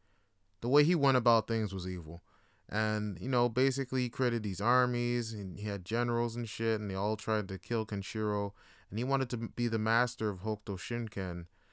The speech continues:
and just, you know, be the end of the century ruler. But, uh, yeah, I guess, uh,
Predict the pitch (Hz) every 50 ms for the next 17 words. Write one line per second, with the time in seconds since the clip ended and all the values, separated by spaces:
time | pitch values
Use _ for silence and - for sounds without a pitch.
0 | _ _ _ _ - - 92 95 95 92 87 87 - - 110 104 - - - -
1 | - 113 104 95 90 90 85 85 - _ _ _ _ _ _ _ _ _ - 113
2 | 113 110 110 107 - 113 120 120 117 113 107 113 107 - - 120 117 117 - -
3 | 117 110 107 104 110 120 127 123 113 101 92 92 104 - _ _ _ _ _ _
4 | _ _ _ _ _ _ _ _ _ _ _ _ _ - - 98 95 92 - -
5 | 101 98 95 92 92 90 87 90 87 87 - _ _ _ _ _ _ _ _ _
6 | _ _ - - 175 226 208 131 - - _ _ _ _ - - 107 113 113 113
7 | 117 110 107 127 131 131 131 - - 135 127 123 120 117